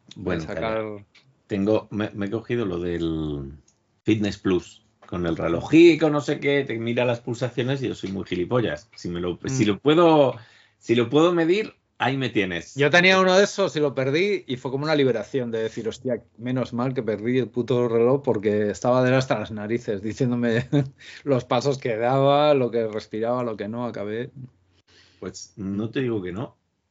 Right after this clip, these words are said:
Speaker 1: pero bueno, el asunto es que,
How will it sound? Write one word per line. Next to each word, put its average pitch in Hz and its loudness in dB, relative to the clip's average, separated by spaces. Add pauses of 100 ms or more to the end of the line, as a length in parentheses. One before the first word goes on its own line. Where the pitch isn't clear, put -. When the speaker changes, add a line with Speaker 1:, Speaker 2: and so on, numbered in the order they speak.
(180)
Speaker 1:
pero 104 0
bueno, 107 0 (560)
el 110 4
asunto 107 -4 (380)
es 110 0
que, 104 2